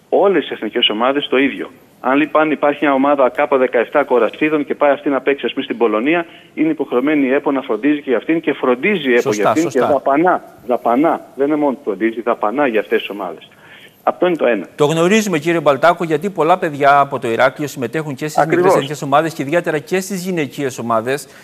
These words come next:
Speaker 2: Γιατί
Speaker 1: στις
Speaker 2: το Ηράκλειο,
Speaker 1: γυναικείες, ναι.
Speaker 2: το Ηρακλειώτικο ποδόσφαιρο γνωρίζει μία άνθηση σε επίπεδο γυναικών. Πολλά κορίτσια στις εθνικές ομάδες, ομάδες που αγωνίζονται στην Α Εθνική, όπως είναι ο Όφη και ο Εργοτέλης. Νομίζω ότι σε αυτό το κομμάτι το, το ζει το Ηράκλειο και το στηρίζει.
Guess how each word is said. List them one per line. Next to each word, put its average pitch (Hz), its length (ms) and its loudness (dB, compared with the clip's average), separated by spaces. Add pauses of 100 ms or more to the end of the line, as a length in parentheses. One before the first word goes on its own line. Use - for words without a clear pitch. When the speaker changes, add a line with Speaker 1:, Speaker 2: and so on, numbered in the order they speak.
(140)
Speaker 2:
Γιατί 120 140 0
Speaker 1:
στις 156 120 2
Speaker 2:
το 170 60 2
Ηράκλειο, 151 360 4
Speaker 1:
γυναικείες, - 180 0
ναι. - 160 -18 (120)
Speaker 2:
το 135 100 -2
Ηρακλειώτικο 151 440 0
ποδόσφαιρο 151 340 -2
γνωρίζει 151 400 -2
μία 160 240 -2
άνθηση 151 420 -2
σε 117 160 -6
επίπεδο 113 400 -4
γυναικών. 117 760 -4
Πολλά 123 260 2
κορίτσια 147 380 -4
στις 127 300 -12
εθνικές 131 360 -4
ομάδες, 139 540 -2 (400)
ομάδες 143 460 2
που - 80 0
αγωνίζονται 131 500 0
στην 123 260 -6
Α 143 140 0
Εθνική, 131 460 -6
όπως 135 300 -4
είναι 131 400 -6
ο 117 280 0
Όφη 139 220 -8
και 117 160 -8
ο 113 100 -2
Εργοτέλης. 127 560 -2
Νομίζω 156 240 -4
ότι 160 100 -8
σε - 80 -8
αυτό 139 140 -6
το 156 100 -8
κομμάτι 156 320 -4
το, 139 340 -4 (100)
το 135 120 -4
ζει 151 200 -4
το 160 120 -4
Ηράκλειο 160 480 0 (160)
και - 100 -20
το 160 100 -8
στηρίζει. 98 480 -4